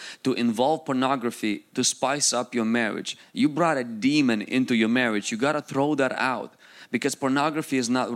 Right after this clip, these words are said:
real, it's an act. It's like me trying to be an Iron Man. This will never work. It, it, it's gonna, I'm gonna destroy my body and I'm gonna kill myself. Because that's an act, that's a movie,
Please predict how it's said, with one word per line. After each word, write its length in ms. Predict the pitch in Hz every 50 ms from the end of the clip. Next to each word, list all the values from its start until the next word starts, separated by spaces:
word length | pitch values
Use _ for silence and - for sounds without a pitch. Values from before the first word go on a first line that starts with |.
| 135
real, 200 | 139 127 117 107 -
it's 220 | 135 131 - -
an 120 | 131 127 - -
act. 380 | 127 139 135 107 104 - - _ - - -
It's 160 | - 156 -
like 160 | 156 151 - -
me 140 | 147 180
trying 320 | 180 - - 127 135 147 143 -
to 60 | 139 117
be 160 | 113 135 135
an 120 | 135 135
Iron 320 | 131 131 147 160 156 127 113
Man. 220 | 104 - - - - - - -
This 160 | 135 160 - 165
will 100 | 170 160
never 240 | 165 170 160 170
work. 460 | 165 139 135 185 208 190 120 - - -
It, 160 | 135 131 123
it, 40 | 143 143 143
it's 100 | 147 135
gonna, 100 | 147 160 143
I'm 60 | 151
gonna 100 | 160 156
destroy 360 | 139 151 - - - 160 165
my 140 | 165 156 151
body 380 | 135 113 147 147 165 170 156 143
and 80 | 143 156
I'm 60 | 165
gonna 220 | 165 156 147 127 - _ -
kill 260 | - - 180 208 220
myself. 480 | 196 156 127 110 - - - - - - - - - - - -
Because 300 | - 127 - 151 135 120
that's 240 | 127 147 160 - 170
an 140 | 156 143
act, 320 | - - 147 156 135 113 113
that's 180 | 127 135 -
a 60 | 165 147
movie, 400 | 135 135 151 175 180 135 117